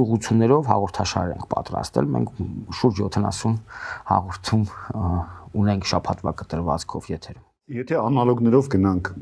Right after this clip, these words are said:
Speaker 2: ում հետ կարելի է համեմատել բումը, ռուսական, եվրոպական, ամերիկյան, ինչ, ա, նմանատիպ մեդիայի հետ կարելի է համեմատել։
Speaker 1: Տարբեր մեդիաներում տարբեր կոմպոնենտներ կան, բայց քանի որ մենք ինքներս այսպես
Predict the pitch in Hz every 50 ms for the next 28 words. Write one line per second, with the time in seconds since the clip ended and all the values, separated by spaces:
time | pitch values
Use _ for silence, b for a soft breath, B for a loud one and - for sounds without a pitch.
0 | 71 - 143 117 113 113 101 90 - - 80 80 80 82 85 76 78 80 85 85
1 | 82 80 92 92 87 85 90 87 82 82 92 127 - - 131 113 - 90 90 95
2 | 95 95 95 90 B B B B _ - - - 104 107 110 117 113 104 - 101
3 | 90 - 82 82 87 90 92 92 92 87 90 87 87 87 90 95 101 107 107 110
4 | 107 - - - - - - 85 80 78 76 76 78 78 80 78 78 78 78 78
5 | 78 82 85 87 85 85 87 85 85 85 80 - - 101 87 - - 98 90 90
6 | 87 82 82 87 82 85 82 - 82 78 78 71 78 76 78 78 78 - 151 175
7 | 180 160 - 180 156 135 127 131 120 127 131 123 123 127 123 117 123 143 143 120
8 | 110 - 101 104 113 104 104 120 107 95 - - 104 104 98 101 107 104 104 101
9 | 95 90 - 92 87 - - - 185 190 135 98 104 101 - - - 107 110 123
10 | 123 123 120 110 107 117 113 110 - 104 92 - 101 101 101 101 98 - - -
11 | - - - - - - 90 - -